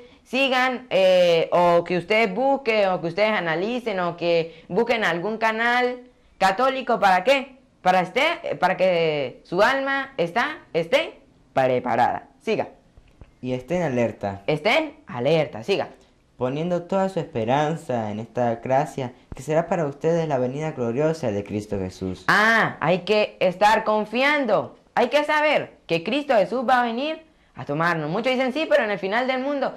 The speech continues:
Speaker 1: ¿Y sabe cuándo es el final del mundo? Cuando no, se nos acaba a nosotros la vida. Claro, es el fin del mundo. ¿Por qué? Porque ya no vamos a vivir más este mundo,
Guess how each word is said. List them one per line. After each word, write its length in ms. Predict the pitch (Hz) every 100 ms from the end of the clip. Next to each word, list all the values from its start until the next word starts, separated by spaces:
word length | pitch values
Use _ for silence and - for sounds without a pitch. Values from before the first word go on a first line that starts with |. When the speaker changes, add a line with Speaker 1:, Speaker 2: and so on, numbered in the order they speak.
| -
Speaker 1:
¿Y 80 | 180
sabe 200 | 240 247
cuándo 220 | 254 247
es 60 |
el 60 | 226
final 260 | 180 214 247
del 140 | 254
mundo? 260 | 294 294 233
Cuando 240 | 185 170
no, 140 | 165 156
se 80 |
nos 140 | 156 151
acaba 260 | 143 202 190
a 40 |
nosotros 480 | 160 233 285 302 320 - _ _ _ _ -
la 160 | 143
vida. 280 | 147 160 143
Claro, 340 | 254 311 294 247 - _ _ -
es 160 | 220
el 180 | 262 247
fin 140 | 262
del 120 | 254 262
mundo. 240 | 302 302
¿Por 140 | 240 240
qué? 120 | 277
Porque 240 | 254 214
ya 100 | 214
no 80 | 226
vamos 280 | 240 233 214
a 40 |
vivir 260 | 185 190 220
más 160 | 226 220
este 160 | 220
mundo, 320 | 226 254 220